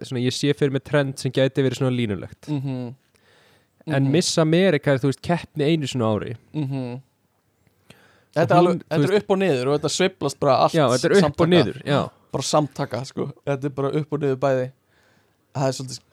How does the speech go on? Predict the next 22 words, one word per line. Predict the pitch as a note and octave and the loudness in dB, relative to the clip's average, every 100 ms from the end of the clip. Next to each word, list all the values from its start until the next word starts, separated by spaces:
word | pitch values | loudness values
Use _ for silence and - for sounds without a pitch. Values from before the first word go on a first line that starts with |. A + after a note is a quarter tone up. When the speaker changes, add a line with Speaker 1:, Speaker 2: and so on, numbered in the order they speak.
| - - | -20 -10
Speaker 2:
svolítið | - C3+ C#3 | -6 -4 -4
fyndið. | C3 A#2+ B2+ _ _ - _ _ _ _ - - | -6 -8 -10 _ _ -20 _ _ _ _ -20 -6
Uh, | C#3+ C#3+ D3 C3+ - | -2 2 2 0 -6
mér | D3+ E3+ | 0 0
finnst | G3+ - | 0 -2
þetta | F#3 F3+ | -2 0
s-, | D#3+ - - | -2 -6 -10
fyndnar | F3+ F3 E3+ | -8 -4 -4
staðreyndir. | - F3+ F3 D#3+ - | 0 0 0 -6 -8
Speaker 1:
<laughs> | - - - - C#3 - - | -20 -18 -16 -10 -8 -8 -2
Speaker 2:
Uh, | D3+ C#3+ C#3 C#3 D3 D3 - - G3+ - _ _ _ - | 0 2 4 4 4 2 -4 -4 -4 -4 _ _ _ -4
uh, | D#3 D3 D3 C3+ | 2 2 2 0
Gummi | D#3 D#3+ D#3 | -2 0 2
er | D3 C#3+ D3 C#3+ C3+ _ - - - - C#3 _ | 2 4 4 2 -2 _ -20 -20 -16 -10 -10 _
gjörsamlega | - E3 C#3+ C#3+ D3+ D3+ | 0 0 2 -2 0 0
komið | - D3+ | 0 -2
með | D3 | 0
nóg | D3 D3 | 2 2
af | D3 | 2
mér | D3 C#3 - _ | -2 -6 -14 _
núna. | D#3+ D3 D3 C#3+ - - - | -6 -2 -2 -4 -16 -18 -6
Hérna, | C#3+ C#3 C3+ | -4 -2 2